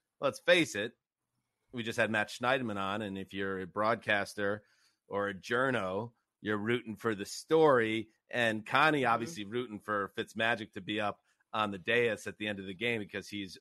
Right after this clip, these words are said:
Speaker 1: always so much fun. You won't have Ryan Fitzpatrick. And I'll tell you what, Connie, we'll start here as the Tyler Heinicke era begins. We might not see Ryan Fitzpat-,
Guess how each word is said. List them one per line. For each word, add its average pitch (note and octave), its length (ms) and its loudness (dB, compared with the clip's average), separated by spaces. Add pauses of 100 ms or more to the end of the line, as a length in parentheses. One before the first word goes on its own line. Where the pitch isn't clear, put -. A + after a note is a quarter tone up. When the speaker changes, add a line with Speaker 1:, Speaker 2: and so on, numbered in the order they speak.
Speaker 1:
always F#2+ 260 -4
so G#2+ 120 -4
much F#2 160 -8
fun. A2 160 0
You A2 100 -2
won't D3 220 6
have B2 200 4
Ryan A2 200 0
Fitzpatrick. G#2 460 0 (300)
And C#3 120 2
I'll G3 260 4
tell G3+ 160 2
you C#3+ 100 2
what, G#3 260 4 (300)
Connie, F2+ 340 -4 (280)
we'll B2+ 100 -8
start D3 300 2
here A#2 380 0 (320)
as G#2+ 240 -4
the G#2 80 -12
Tyler B2 440 0
Heinicke B2 440 -2
era F#2+ 220 0
begins. F#2 400 -8
We D3 100 -4
might F3+ 200 2
not C3+ 200 -2
see C3 120 -6
Ryan B2+ 180 -2
Fitzpat-, A#2 400 -4